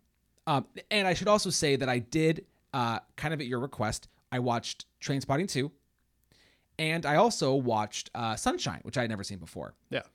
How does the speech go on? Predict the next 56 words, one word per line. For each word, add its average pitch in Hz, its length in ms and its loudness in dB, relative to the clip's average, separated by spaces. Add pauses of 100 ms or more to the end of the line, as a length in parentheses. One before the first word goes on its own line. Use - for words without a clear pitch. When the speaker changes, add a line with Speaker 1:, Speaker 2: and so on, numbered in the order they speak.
(200)
Speaker 2:
Now, 156 100 2
Speaker 1:
Which 156 60 -2
is - 60 -2
Speaker 2:
Sunshine 254 400 0
gets 139 380 -4
shit - 320 -4
on 101 280 -4
a 107 80 -8
lot 113 380 -4
Speaker 1:
I - 80 -4
don't 262 120 0
Speaker 2:
in 269 40 0
his 156 160 0
Speaker 1:
understand 143 240 0
Speaker 2:
canon. 165 140 2
Speaker 1:
why. 123 80 -4
Speaker 2:
Yeah, 175 100 0
I 170 80 -2
know. 220 180 0
It's 110 220 -10 (140)
a 165 120 -2 (120)
solid 156 480 -4
movie. 175 200 -2
Speaker 1:
I 190 120 10
was, 285 260 4 (180)
I 196 160 4
was 247 240 -2 (300)
Speaker 2:
I 120 60 -4
love - 60 -2
it. 131 100 0
Speaker 1:
entertained. 180 500 2
Speaker 2:
Cillian 147 160 2
Murphy 127 300 -4
is - 160 -10 (140)
fucking 110 260 -6
great 180 320 -6
Speaker 1:
I 127 60 0
Speaker 2:
in 185 60 0
it. - 40 -2
Speaker 1:
was 131 180 0
riveted 123 460 -2
the 120 120 0
entire 120 380 -2
time. - 220 -6
Speaker 2:
The, 170 80 0
the 117 80 -4
whole 175 140 -2
Speaker 1:
But - 60 -10
Speaker 2:
cast - 360 -6
is 101 100 -14
great. 90 280 -16 (100)
Speaker 1:
Yeah. 196 280 6
Oh, 196 220 8
I 196 80 2
mean, 185 160 -2 (460)
any 247 420 0